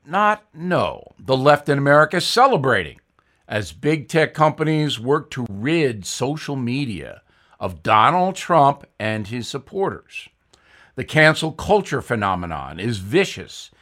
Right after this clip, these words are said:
and vividly on display. Facebook, Twitter, Google, all scrubbing their networks of conservative voices who push back against the progressive agenda.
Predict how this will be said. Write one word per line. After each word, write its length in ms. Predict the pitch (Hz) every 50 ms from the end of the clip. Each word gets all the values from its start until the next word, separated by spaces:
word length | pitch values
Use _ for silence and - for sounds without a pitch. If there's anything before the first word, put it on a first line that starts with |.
| _ _ _ _ -
and 180 | 110 110 110
vividly 720 | 104 98 110 156 180 160 180 160 139 151 160 156 151 156 -
on 300 | - 135 131 139 139 139
display. 640 | 127 131 127 - - - 139 147 147 107 80 - - _ _ _ _ _ _ _ _ _ _ _ _ _ _ _ _ _
Facebook, 680 | - - - 110 104 95 - - 147 160 214 - _
Twitter, 480 | - - - 107 113 107 113 139 170 175
Google, 520 | 131 104 101 127 131 123 120 131 147 160 160
all 560 | - 101 110 117 117 123 143 170 202 - _ _ _ _ _
scrubbing 760 | - - - - - 135 135 131 123 143 151 180 202 196 175
their 140 | 165 165 165
networks 560 | 151 131 127 - 113 123 147 185 185 - -
of 140 | 123 101 -
conservative 640 | 120 110 101 - - 113 110 110 120 151 156 180
voices 600 | 175 190 - 82 71 73 - - 123 147 170 - - _ _ _ _ _ _ _
who 100 | - 160
push 400 | - - - - 196 214 208 -
back 580 | - - 101 73 - - - - - - - _ _ _ _ _ _ _ _ _ _ -
against 440 | 147 143 127 131 123 117 120 - -
the 200 | 143 143 139 147
progressive 600 | 147 - 160 160 123 120 95 80 76 - 120 113
agenda. 640 | 131 139 120 - 190 214 202 175 117 80 - - -